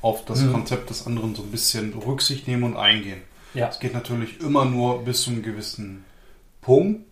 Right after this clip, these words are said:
Speaker 1: und auch, äh, wenn ich auf Kompromisse eingehe, dann
Speaker 2: Ja.
Speaker 1: ist es nicht zwangsläufig immer gut.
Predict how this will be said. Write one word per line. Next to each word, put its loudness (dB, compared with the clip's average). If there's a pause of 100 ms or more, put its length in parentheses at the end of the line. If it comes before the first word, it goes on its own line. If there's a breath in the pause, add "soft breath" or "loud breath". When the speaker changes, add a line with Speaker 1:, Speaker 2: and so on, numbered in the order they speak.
(120)
Speaker 1:
und -6
auch, 4 (880 soft breath)
äh, -6
wenn -2
ich -6
auf -8
Kompromisse 0
eingehe, 0 (140)
dann -2
Speaker 2:
Ja. 0
Speaker 1:
ist 2
es -2
nicht 0
zwangsläufig 0
immer 0
gut. -6